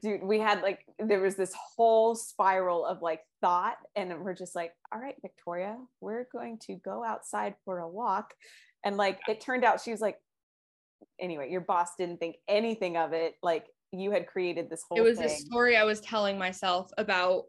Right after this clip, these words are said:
Speaker 2: like, every, like, every worst possible case scenario, and had nothing to do with the facts of the situation.
Speaker 1: Yep. Yep.
Speaker 2: So if you can think of,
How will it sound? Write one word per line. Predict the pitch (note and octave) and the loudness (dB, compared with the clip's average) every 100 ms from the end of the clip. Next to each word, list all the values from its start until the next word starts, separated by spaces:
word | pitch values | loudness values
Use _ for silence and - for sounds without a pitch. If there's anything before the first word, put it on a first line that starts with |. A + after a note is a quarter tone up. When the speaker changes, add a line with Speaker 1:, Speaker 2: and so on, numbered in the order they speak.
| - | 0
Speaker 2:
like, | G#3+ F3+ - - | 2 2 -2 0
every, | G3+ G3+ G3 - | 0 0 -2 2
like, | G3+ F#3+ - | 0 0 -4
every | G#3+ G#3+ A#3 A3+ | 0 2 0 0
worst | G#3+ G#3+ | -2 -2
possible | G#3 G3 - G3+ | -4 -4 -4 -8
case | G3 F#3+ F#3+ - | -4 -6 -6 -8
scenario, | F#3+ F3+ F3 E3+ E3+ - | -6 -4 -4 -4 -4 -4
and | G3+ | -4
had | G3+ F#3+ | -4 -4
nothing | G3+ G#3 A3 A3+ | -2 -2 0 -2
to | A3 | -2
do | G3+ G3 F#3+ | 2 2 2
with | F#3 F3+ _ _ _ _ _ _ - | 0 -2 _ _ _ _ _ _ -2
the | G3 | -2
facts | G3+ D#3 - - - - G3 | 0 -2 -2 -10 -14 -10 -8
of | F#3 | -6
the | F#3 | -8
situation. | F#3 - - - - - - _ | -8 -6 -6 -6 -8 -8 -12 _
Speaker 1:
Yep. | E3 E3+ _ _ _ _ _ _ _ _ | -12 -12 _ _ _ _ _ _ _ _
Yep. | D#3+ G3 | 0 2
Speaker 2:
So | - - _ _ _ _ _ _ _ _ _ _ _ - | 0 -8 _ _ _ _ _ _ _ _ _ _ _ 4
if | B3 B3 | 4 4
you | A#3+ C4 | 0 0
can | C4 C4+ B3+ A#3+ A#3+ | 2 2 4 2 0
think | - A#3+ A3+ - | 0 0 0 0
of, | A3 G#3 G3 | 2 2 0